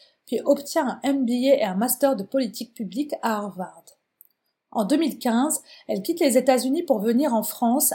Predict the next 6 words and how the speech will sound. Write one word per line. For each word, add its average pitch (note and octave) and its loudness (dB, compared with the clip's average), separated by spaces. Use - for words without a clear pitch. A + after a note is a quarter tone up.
à G#3 -2
la F#3 -2
Paris C4+ 0
School D#4 0
of G#3 -8
Economics, G#3+ -4